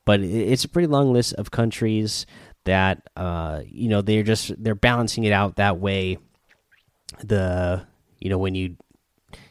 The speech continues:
transfer money over, it, it would be, like, the same amount of money no matter where you are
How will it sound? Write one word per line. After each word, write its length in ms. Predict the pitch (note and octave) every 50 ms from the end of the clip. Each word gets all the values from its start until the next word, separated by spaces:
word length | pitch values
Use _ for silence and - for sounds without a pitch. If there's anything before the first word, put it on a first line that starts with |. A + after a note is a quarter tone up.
| _ _
transfer 460 | - - - A2 G#2 G2 - - - G2+
money 400 | G2+ G2 G2 F#2+ F#2 F#2 F2+ -
over, 300 | - G2 F2+ F2+ F2+ F#2+
it, 420 | F#2 - - - G2+ G2 - -
it 120 | - G#2+ G#2
would 160 | G2+ G2 F#2
be, 160 | G2 G2+ F#2+
like, 240 | E2+ F#2 F2+ F2 - _ _ _ _ _ _ - _ _ _ _ _ -
the 180 | A2+ G2+ F#2+
same 280 | - - - A2 G2+ F#2+
amount 220 | F2+ F2+ F2+ F2+
of 60 | F2+ F2+
money 400 | F2+ F#2 F2 F2 F2 E2+ F2 - _ _ - - _ _ _
no 140 | A2+ G#2+ G2
matter 240 | G2 F2+ E2+ F2 F#2
where 340 | F#2 F#2+ F#2+ F#2+ F2+ F2+ F#2
you 200 | F2 F#2 F#2 F2
are 320 | F2 E2+ E2 E2 -